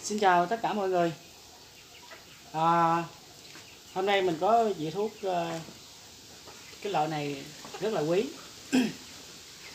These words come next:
À, mấy ngày qua mình đã đi đào được. Thì, ờ, ngày hôm nay số lượng này cũng cỡ khoảng tầm, ờ, hai chục ký á.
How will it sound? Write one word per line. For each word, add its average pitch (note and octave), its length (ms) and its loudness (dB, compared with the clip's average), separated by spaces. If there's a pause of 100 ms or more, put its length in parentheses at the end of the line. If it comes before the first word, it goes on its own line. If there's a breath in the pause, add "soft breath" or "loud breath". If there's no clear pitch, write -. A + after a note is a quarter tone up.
(1000)
À, D#3 380 -4
mấy F#3+ 100 -4
ngày F3 120 -4
qua F3 140 2
mình D#3+ 140 -2
đã F3 240 0
đi F4+ 420 0
đào D3 200 0
được. D3 240 -2 (1120)
Thì, C#3+ 160 -4
ờ, C#3+ 280 -4
ngày D3 120 -4
hôm E3 140 -2
nay E3 260 0 (1800)
số G#3 80 8
lượng D#3 160 4
này D3+ 140 0
cũng D3+ 200 -2
cỡ D#3+ 140 2
khoảng E3 240 -4
tầm, C#3+ 220 -4
ờ, C#3+ 60 -4 (2750)
hai F3 160 0
chục G#3 180 -8
ký F#3+ 160 2
á. A3+ 100 -4